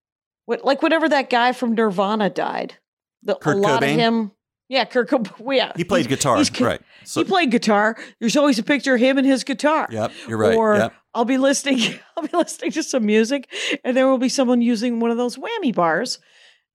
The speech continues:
Speaker 1: And I was like, "I wonder what that's called." Probably not called a stick that comes off the guitar.
Speaker 2: I mean, it almost is. Bar, stick. You're close, yeah.
Speaker 1: Mm-hmm. Sure. And so what are your, are, is there music that just uses the pedals besides yourself?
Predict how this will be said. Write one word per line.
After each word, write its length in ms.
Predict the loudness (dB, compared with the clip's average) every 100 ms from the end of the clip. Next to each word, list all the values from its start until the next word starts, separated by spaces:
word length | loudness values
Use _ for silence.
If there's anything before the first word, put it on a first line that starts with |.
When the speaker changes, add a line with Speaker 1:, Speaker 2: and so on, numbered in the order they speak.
| _ -4
Speaker 1:
And 120 | 0
I 60 |
was 120 | 0 2
like, 240 | 0 2
"I 100 | 0
wonder 180 | 0 -2
what 140 | 0
that's 260 | 0 0 -2
called." 360 | -2 -2 -4 _
Probably 240 | -2 2
not 200 | 2 2
called 180 | 0 0
a 60 | 0
stick 500 | -2 -2 -2 -4 -4
that 160 | -6
comes 260 | -2 0 2
off 200 | 0 0
the 60 | 0
guitar. 420 | 0 0 -2 -2
Speaker 2:
I 60 | 0
mean, 180 | 2 2
it 100 | 2
almost 420 | 0 2 0 0
is. 220 | -2 -2
Bar, 360 | -4 0 2 2
stick. 460 | -2 -2 -4 -6 -18 -20
You're 100 | -16
close, 400 | -4 -2 0 0
yeah. 180 | 0 0
Speaker 1:
Mm-hmm. 60 | -2 -6 _ _
Sure. 200 | 0 2 2 -4 _ _ _ _ _ _ -6
And 400 | 2 4 4 0 _ _ _ -12 -8
so 220 | 0 0
what 240 | 2 0
are 80 | 0
your, 500 | -2 -2 0 0 -4 _ _ _ _ _ -4
are, 320 | -2 -2 -6 _
is 240 | -2 -2 0
there 160 | 2 4
music 440 | 4 2 0 -2
that 200 | -2 -2
just 380 | 0 0 -2 -4
uses 340 | -4 -4 -2
the 80 | -2
pedals 420 | 0 0 -2 -6
besides 400 | -6 0 0 0
yourself? 520 | -2 -2 -2 -4 -10